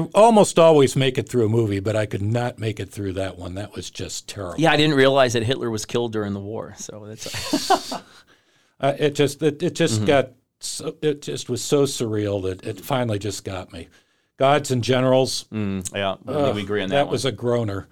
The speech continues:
Speaker 2: Yeah.
Speaker 1: I, I just, uh, so many lost cause tropes and the acting and the script were terrible.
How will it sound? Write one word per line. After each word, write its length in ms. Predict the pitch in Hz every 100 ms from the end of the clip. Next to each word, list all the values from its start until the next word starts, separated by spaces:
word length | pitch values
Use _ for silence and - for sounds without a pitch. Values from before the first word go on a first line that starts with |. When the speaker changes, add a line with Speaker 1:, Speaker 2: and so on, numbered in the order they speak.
| _
Speaker 2:
Yeah. 240 | - 90 82
Speaker 1:
I, 260 | - 120 127
I 100 | 131
just, 340 | 123 120 - 143
uh, 80 | - _ _
so 240 | - 185 185
many 200 | 180 156
lost 360 | 139 139 127
cause 360 | - 127 127 120
tropes 440 | - 120 123 -
and 100 | 107
the 120 | 98 110
acting 380 | 123 120 123
and 100 | 101 98
the 40 |
script 420 | 90 - 117 113
were 100 | - 95
terrible. 560 | - 110 98 - 85